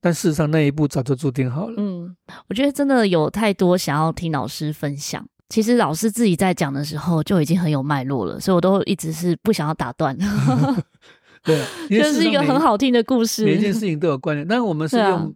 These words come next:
Speaker 1: 比较跳跃的，就好像说有时候我们在讲故事的时候，故事本身其实没什么魅力，它真正的魅力是在于你会被一种力量串接起来。
Speaker 2: 嗯。
Speaker 1: 就好像说音乐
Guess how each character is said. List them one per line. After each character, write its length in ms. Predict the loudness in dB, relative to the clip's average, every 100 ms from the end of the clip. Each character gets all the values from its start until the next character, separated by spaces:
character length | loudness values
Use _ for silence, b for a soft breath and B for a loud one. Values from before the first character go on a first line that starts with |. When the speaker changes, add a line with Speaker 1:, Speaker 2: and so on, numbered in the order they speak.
| _
Speaker 1:
比 220 | -8 -6
较 160 | -2 -2
跳 360 | 0 0 2 2
跃 300 | 2 0 0
的， 260 | -2 -2
就 120 | 2
好 80 | 2
像 40 | 4
说 120 | 2
有 160 | 2
时 100 | 2
候 100 | 2 2
我 40 |
们 140 | 2
在 80 | -2
讲 200 | -2 -4
故 200 | -4 -4
事 440 | -2 0 0 0 -4 -4
的 300 | -4 -4 -10
时 200 | -6 -4
候， 400 | 0 2 2 0 -8 b b
故 160 | 2 2
事 160 | 2
本 180 | 2 2
身 360 | 2 0 0 -6 _ _
其 120 | -4 -2
实 160 | 0
没 160 | 0 0
什 120 | -2
么 120 | -2
魅 240 | -2 -2 -2
力， 220 | -4 -6 _ _
它 120 | -6 0
真 160 | 0
正 140 | 2 2
的 60 |
魅 200 | 2 2
力 140 | 2 -2
是 140 | -2
在 220 | 0 2
于 220 | 2 -2 -6 B B
你 300 | -4 -2 -2
会 240 | 0 2 4
被 240 | 4 4
一 80 | 4
种 280 | 0 -2 -4 -12 _
力 220 | -2 0
量 200 | 2 0
串 300 | 0 -2 0
接 180 | 0 -2
起 200 | -2 -6
来。 220 | -8 -8
Speaker 2:
嗯。 260 | -4 -2 0 -2 0
Speaker 1:
就 100 | 2
好 80 |
像 100 | 2
说 160 | 0 0
音 220 | 0 0
乐 220 | 2 2